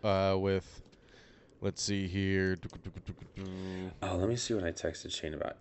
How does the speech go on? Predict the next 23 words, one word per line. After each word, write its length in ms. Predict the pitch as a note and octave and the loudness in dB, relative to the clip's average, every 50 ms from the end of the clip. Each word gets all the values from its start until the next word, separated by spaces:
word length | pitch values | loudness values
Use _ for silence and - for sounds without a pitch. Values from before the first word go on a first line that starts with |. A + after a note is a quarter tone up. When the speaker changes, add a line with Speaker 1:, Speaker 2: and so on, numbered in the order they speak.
| - - | 0 6
Speaker 2:
I, 180 | F#2 G2 G#2 - - | 8 8 8 8 8
I, 280 | - F#2+ F#2 F#2+ F#2 - | 8 10 10 10 10 8
some, 220 | - - - A2+ A#2+ | 4 4 6 6 8
Speaker 1:
Ten 100 | A#2 A#2 | 8 8
rebounds, 480 | A#2 A#2 A2+ A2 A#2 A2+ A2+ A2 F#2+ | 8 8 10 10 10 10 10 8 4
Speaker 2:
some 60 | - - | 4 4
Speaker 1:
fourteen 420 | B2 A#2 A2+ - - A#2 A#2 G#2+ | 4 4 4 4 4 2 4 4
assists, 640 | G#2+ G2 - - A2+ G#2+ G#2+ G2 - - - - - | 4 2 2 4 4 6 6 4 2 -2 -6 -8 -8
and 360 | - A2+ G#2 F2+ F2+ F#2 F2+ | -4 -2 0 0 0 0 -2
twenty-seven 520 | - - G#2+ G2+ F#2+ - - G#2 F2+ F2+ E2+ | -2 0 2 2 2 4 2 2 2 2 2
points. 440 | - G2 F#2 F#2 F2 - - - - - - - - - - - - - - - - - - - - - - - - - - - - - - - - - - - _ - - - - | 2 4 4 4 2 -2 -6 -12 -12 -18 -20 -20 -20 -20 -20 -20 -20 -20 -20 -20 -20 -20 -20 -20 -20 -20 -20 -20 -20 -20 -20 -20 -20 -20 -20 -20 -20 -20 -20 -20 _ -20 -20 -18 -10
Speaker 2:
So, 640 | - - - - B2 A2+ G#2+ G#2+ G#2+ G#2+ F#2 - - - - - - - - - - - - - - | -6 -2 6 12 12 12 12 12 12 12 12 10 2 -10 -20 -20 -20 -20 -20 -20 -20 -20 -6 4 10
I 220 | A2 G#2+ G#2+ A2 | 12 12 12 12
was 160 | A2 G#2+ - | 12 12 10
texting 420 | - - B2 A#2+ - - A#2 A2 G2+ | 10 12 12 12 10 8 4 4 4
Shane 320 | - - A#2+ A2 G#2+ G2+ | 4 6 8 8 8 8
about 460 | F#2+ F#2 F#2+ F#2 F2+ F#2 F2+ - - | 10 12 12 12 12 12 10 6 2
some 300 | - - G#2 F#2+ F#2+ F#2+ F#2 | 2 6 6 6 6 6 6
odds 340 | F2+ F2+ F2+ F#2 G2 F#2+ - | 8 10 10 10 10 8 6
for 100 | - G2+ | 4 4
the 80 | F2+ | 4
finals, 680 | F2 - F#2 F2+ F2+ F#2 G2 G2+ G#2 G#2+ - - - - - - - - - - - - - - - - - - - - _ - | 4 2 4 4 6 6 6 4 4 2 2 -2 -10 -10 -14 -18 -20 -20 -20 -20 -20 -20 -20 -20 -20 -20 -20 -20 -20 -14 _ 4
and 720 | G#2 G2+ G2+ G2+ G2 F#2+ F#2+ F#2 F#2 F#2 F#2 F#2 F#2 F2+ | 8 10 12 12 12 12 12 10 10 10 8 6 4 2